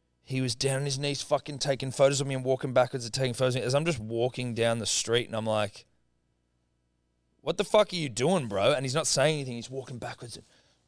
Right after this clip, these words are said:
and then as I walk past him, he's, and I'm like, "Dude, what the fuck are you doing?" And he's like, "Oh, sorry, man. I'm, uh, I take photos for, I'm, uh, I'm studying to be, like, a fashion photographer or something at university."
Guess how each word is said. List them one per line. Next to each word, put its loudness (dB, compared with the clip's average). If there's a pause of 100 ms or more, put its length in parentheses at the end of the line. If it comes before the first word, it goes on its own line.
(2250)
and 4
then 4
as 4
I 8
walk 2
past 4
him, -2
he's, -2
and 4
I'm 6
like, 2
"Dude, 4
what 4
the -2
fuck 2
are -2
you -2
doing?" 0 (380)
And -2
he's 0
like, 4 (560)
"Oh, 8
sorry, 6
man. 6
I'm, 4
uh, 6 (120)
I 6
take 2
photos 4 (160)
for, 6 (280)
I'm, 2
uh, 4
I'm 0
studying 2
to -8
be, -2
like, 2
a 2
fashion 2
photographer -4
or -2
something -6
at -6
university." 0